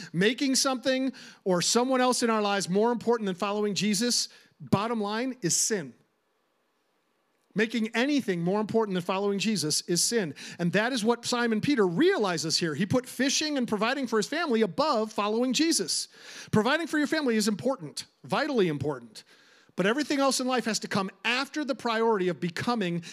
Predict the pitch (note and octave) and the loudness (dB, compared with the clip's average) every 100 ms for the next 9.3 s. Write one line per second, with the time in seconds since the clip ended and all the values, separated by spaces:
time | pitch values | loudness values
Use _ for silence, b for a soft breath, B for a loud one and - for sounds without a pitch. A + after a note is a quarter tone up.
0 | B F3 F3 D3+ F#3 A#3 A3+ F#3 E3+ E3 | B -2 0 0 0 0 0 -2 -2 -4
1 | F3+ D#3+ C#3+ G#3+ G3+ E3 E3+ F3 F3 E3+ | -4 -2 0 2 2 -2 -4 -4 -4 -2
2 | E3 - A3+ A3+ D#3 D#3 E3+ E3+ B3+ C4+ | -2 0 -2 0 -2 -2 -2 0 0 0
3 | D3 - - B B D#3+ A3 B3 B3+ B3 | -2 -6 -8 B B 2 2 0 -4 -2
4 | A3 A#3 A3+ D#4 B3+ D#3+ D3 C3 - B | 0 -2 -2 -4 -2 -2 -2 -4 -6 B
5 | B - G#3+ A3+ D4+ D#4+ E4 C4 G3 C4 | B 0 2 2 2 0 2 2 2 0
6 | C4+ A#3 A3 F3+ D3 D4+ F4 E4 D#4 C#4+ | 2 2 2 -2 -2 -2 -2 -2 -2 -2
7 | C4+ C#4 C4 B3+ A#3+ C4+ - B B - | -2 -2 0 0 0 0 -2 B B -2
8 | G3 G3 F3+ E3+ E3 E3+ D3 C3 D3 D#3 | -2 -2 -2 -2 0 0 -2 -2 0 0
9 | C3+ A#2+ A2 | -2 -8 -18